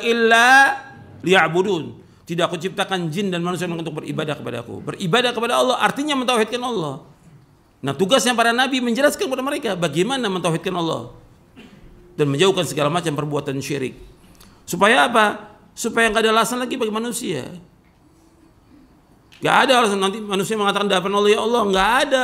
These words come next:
rasul yang diutus. Nggak ada dai yang mendakwakan dakwah tauhid di tengah-tengah kami. Akan menuntut nanti manusia. Nggak ada.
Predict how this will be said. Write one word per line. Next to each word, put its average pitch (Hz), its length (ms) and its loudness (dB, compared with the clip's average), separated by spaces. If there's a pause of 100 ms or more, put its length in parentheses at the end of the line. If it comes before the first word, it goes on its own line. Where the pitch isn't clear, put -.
rasul 233 400 0
yang 214 160 0
diutus. 196 400 -4 (320)
Nggak 190 260 4 (160)
ada 277 140 4
dai 254 400 2
yang 233 80 0
mendakwakan 226 500 2
dakwah 214 300 2
tauhid 220 720 -2 (100)
di 156 80 -10
tengah-tengah 180 460 -4
kami. 185 340 -8 (1600)
Akan - 160 2
menuntut 339 400 0
nanti 294 180 0
manusia. 240 600 0 (1040)
Nggak 233 220 2 (120)
ada. 254 160 2